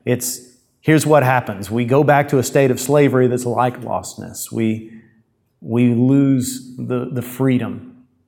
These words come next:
the abundant living that comes from being obedient to God.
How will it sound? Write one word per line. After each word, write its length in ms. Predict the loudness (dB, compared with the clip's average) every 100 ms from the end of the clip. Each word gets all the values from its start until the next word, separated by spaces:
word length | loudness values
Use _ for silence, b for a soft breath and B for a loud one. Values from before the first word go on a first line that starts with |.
| _ _ -12
the 120 | -8
abundant 520 | -4 0 2 2 0
living 380 | -2 -2 -2 -6
that 140 | -10 -10
comes 340 | -8 -8 -10
from 200 | -6 -4
being 160 | -2 -2
obedient 500 | -2 -2 -2 -4 -10
to 100 | -8
God. 380 | -6 -4 -8